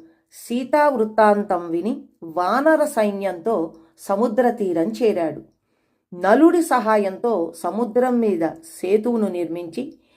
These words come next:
లంకలో ప్రవేశించి రావణుని చంపి సీతను పొందుతాడు. పిదప శ్రీరాముడు పలికిన కఠినమైన మాటలను భరించలేక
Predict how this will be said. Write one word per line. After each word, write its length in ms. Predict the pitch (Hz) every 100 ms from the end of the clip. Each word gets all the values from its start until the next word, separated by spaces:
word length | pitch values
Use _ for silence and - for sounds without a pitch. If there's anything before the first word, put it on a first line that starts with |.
| _
లంకలో 560 | 175 165 165 226 240 214
ప్రవేశించి 880 | 214 156 160 180 - 202 - 302 - _ _ _
రావణుని 800 | 185 196 208 262 311 294 247 208
చంపి 600 | - 175 175 254 320 - - _
సీతను 840 | - - 190 208 240 190 170 214
పొందుతాడు. 580 | 196 175 170 165 143 143 - _ _ _ _ _ _ _ -
పిదప 420 | 165 165 160 311 - _ _ _ _ _ _
శ్రీరాముడు 840 | - 214 247 311 320 330 330 320
పలికిన 480 | 220 233 208 208 170 - _ _ _ _ _
కఠినమైన 680 | 233 240 320 339 330 302 285
మాటలను 640 | 247 226 214 214 196 190
భరించలేక 1080 | 170 143 - 208 277 285 233 180 165 214 151